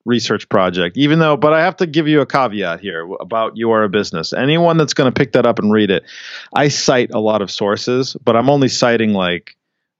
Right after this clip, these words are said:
sources of, like, the third and fourth order. And when you're doing research and you're doing any kind of academic research, there's first primary sources and secondary sources.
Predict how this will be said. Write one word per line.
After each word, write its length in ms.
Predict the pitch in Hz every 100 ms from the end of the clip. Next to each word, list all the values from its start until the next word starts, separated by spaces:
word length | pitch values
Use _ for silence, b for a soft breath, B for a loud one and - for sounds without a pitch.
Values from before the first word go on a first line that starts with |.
| _ _ -
sources 480 | - 117 104 107 101
of, 80 |
like, 240 | 90 95 92
the 80 | 95
third 380 | - 98 98 92
and 100 | -
fourth 280 | 95 95
order. 460 | 101 98 101 110 110 B B B -
And 220 | 131 147
when 140 | 156 165
you're 160 | 185
doing 280 | 170 190 170
research 540 | 131 139 - 160 156 -
and 200 | 123 131
you're 100 | 143
doing 200 | 160 143
any 140 | 139
kind 160 | 147 135
of 60 | 113
academic 460 | 117 104 110 117
research, 440 | 127 123 143 135 -
there's 160 | 104
first 720 | - - 123 123 127 - - - _ _ -
primary 420 | 135 123 135 131
sources 540 | 131 143 139 - 147 131
and 200 | - 107
secondary 500 | - 117 120 120 120
sources. 520 | 123 123 120 127 123